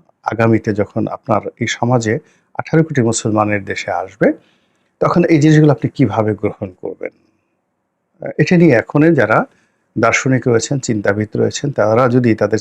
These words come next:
চিন্তাকে প্রসারিত করেন, মন মানসিকতাকে ঠিক সেইভাবে শক্ত করেন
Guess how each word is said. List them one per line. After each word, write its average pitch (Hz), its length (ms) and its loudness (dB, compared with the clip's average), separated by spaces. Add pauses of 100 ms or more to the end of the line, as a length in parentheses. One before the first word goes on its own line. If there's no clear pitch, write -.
চিন্তাকে 117 380 -2
প্রসারিত 120 420 0
করেন, 131 300 2 (500)
মন 131 200 6
মানসিকতাকে 135 760 0 (1040)
ঠিক 110 140 -4
সেইভাবে 110 460 2 (580)
শক্ত - 380 -4
করেন 170 300 2